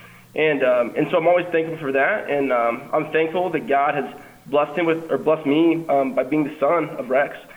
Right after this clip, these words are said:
and, um, and, and Rex and Lisa. And so I'm very thankful for that. So, but anyways, as we get a little bit further in here, I started developing the tu-, the, the, the brain tumor probably around my teenage years.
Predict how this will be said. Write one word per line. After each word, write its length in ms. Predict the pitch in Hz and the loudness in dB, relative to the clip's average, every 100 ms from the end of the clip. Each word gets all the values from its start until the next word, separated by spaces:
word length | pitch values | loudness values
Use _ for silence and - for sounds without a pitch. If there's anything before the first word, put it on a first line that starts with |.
| - - | -20 -6
and, 260 | 143 143 131 | -2 0 2
um, 280 | 127 123 120 | 4 2 0
and, 260 | 123 127 | -8 -4
and 160 | 127 139 | -2 2
Rex 220 | 139 139 | 0 0
and 100 | 131 | -2
Lisa. 240 | 135 139 | -2 0
And 260 | 160 143 - | 2 0 0
so 220 | 135 127 | 0 2
I'm 100 | 123 | 0
very 200 | 147 156 | 0 0
thankful 340 | 160 156 156 143 | 0 -2 -2 -4
for 140 | 139 | 0
that. 480 | 165 175 - - - - | 0 0 -4 -12 -6 0
So, 340 | 135 131 - - - - - | 0 0 -8 -18 -20 -20 -6
but 260 | 202 208 208 240 | 0 0 0 0
anyways, 320 | 254 220 202 | 2 2 2
as 100 | 190 | 0
we 100 | 202 | 0
get 360 | 254 254 - - | -2 -4 -4 2
a 120 | 165 | 2
little 200 | 170 202 | 2 0
bit 160 | 151 | 0
further 280 | 196 180 170 | 0 0 2
in 160 | 170 170 | 2 4
here, 280 | 156 160 - - - - - - | 2 2 -4 -14 -20 -20 -20 -6
I 160 | - | -6
started 260 | - 247 208 | 0 0 2
developing 380 | 196 202 208 208 | 2 2 2 0
the 160 | 160 | 0
tu-, 160 | - 202 | 0 -2
the, 140 | 151 | -2
the, 160 | 156 165 | 0 0
the 220 | 156 - | 0 -6
brain 320 | 143 185 185 - | -2 0 0 2
tumor 420 | 170 160 160 160 | 4 4 4 0
probably 300 | 180 185 196 | 0 2 2
around 200 | 180 156 | 2 2
my 100 | 143 | 0
teenage 440 | - 160 165 160 | 2 2 2 0
years. 300 | 139 151 170 | 2 2 2